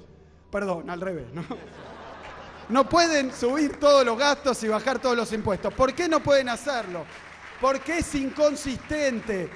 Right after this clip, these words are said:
porque muestra que no tienen programa, o muestran algo que es más cierto, pero peor y más temible, que es que el programa que tienen no lo pueden decir de cara al pueblo,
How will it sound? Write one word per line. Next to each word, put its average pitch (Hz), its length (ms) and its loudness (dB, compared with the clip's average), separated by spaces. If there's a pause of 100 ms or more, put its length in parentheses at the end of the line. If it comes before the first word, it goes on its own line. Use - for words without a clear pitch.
(360)
porque 269 380 0
muestra 320 560 2
que 262 140 -4
no 294 180 0
tienen 294 420 -2
programa, 233 840 -2 (140)
o 262 140 2
muestran 226 720 -2
algo 254 300 -4
que 262 100 -4
es 254 40 -4
más 247 300 -4
cierto, 202 560 -6
pero 220 280 -4
peor 226 500 0
y 196 80 -8
más 247 240 -6
temible, 185 720 -4 (220)
que 262 80 -6
es 254 60 -10
que 269 140 -6
el 247 80 -6
programa 262 640 0
que 220 120 -4
tienen 190 840 -4
no 277 240 0
lo 247 180 0
pueden 262 380 0
decir 220 380 -4
de 233 160 0
cara 247 220 2
al 208 120 -2
pueblo, 214 560 -4